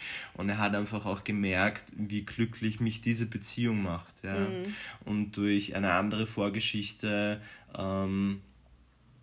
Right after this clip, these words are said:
Speaker 1: die man jetzt auch nicht per se zu, so weit thematisieren muss, du weißt, du weißt Bescheid, aber, ähm, es gab halt ganz einfach schwierige Zeiten in der Vergangenheit,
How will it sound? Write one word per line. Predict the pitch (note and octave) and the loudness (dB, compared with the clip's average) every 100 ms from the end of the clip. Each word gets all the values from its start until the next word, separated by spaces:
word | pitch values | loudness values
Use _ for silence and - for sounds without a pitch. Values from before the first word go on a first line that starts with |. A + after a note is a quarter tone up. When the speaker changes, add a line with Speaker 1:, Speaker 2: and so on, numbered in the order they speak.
| - - - - | -20 -20 -20 -6
Speaker 1:
die | G2+ G2 G2+ G2+ G2+ | 0 2 4 4 2
man | F#2 F#2+ F#2+ | -2 -2 -2
jetzt | F#2+ - | -2 -2
auch | G2 G2+ | -2 -4
nicht | F#2+ - - | -6 -6 -8
per | G2 | -4
se | G2 G2+ F2 | 0 -2 -2
zu, | - F#2 G2 - - | -6 -6 -6 -8 -6
so | - G2 | -4 -2
weit | F#2 - | -2 -4
thematisieren | G2 F#2+ - - G#2 G#2 | -4 -2 -2 -2 0 2
muss, | G#2 G2+ - | 2 0 0
du | G2+ | -2
weißt, | F#2+ G2 - - - | 0 0 -4 -8 -6
du | G#2 | -2
weißt | G#2 G2+ | 0 -2
Bescheid, | - - F#2+ G#2 | -4 -2 0 0
aber, | F#2+ G2 G2 G2 - - - | 0 0 -2 -4 -14 -16 -8
ähm, | F#2 F#2+ F#2+ F#2+ | -4 -2 -2 0
es | - | 0
gab | F2+ F2+ G2 | 2 0 0
halt | G#2 G2 | -2 -2
ganz | G2 G2+ | -4 -2
einfach | F2+ G2 | -2 -2
schwierige | - A2 B2 B2 A#2+ | 2 4 6 4 4
Zeiten | - A2 G#2+ - | 4 4 0 0
in | A2 | 0
der | A2 | 0
Vergangenheit, | G#2+ F#2 G2 G2+ G#2+ A2 G2+ G#2 | -2 -2 0 2 0 2 2 0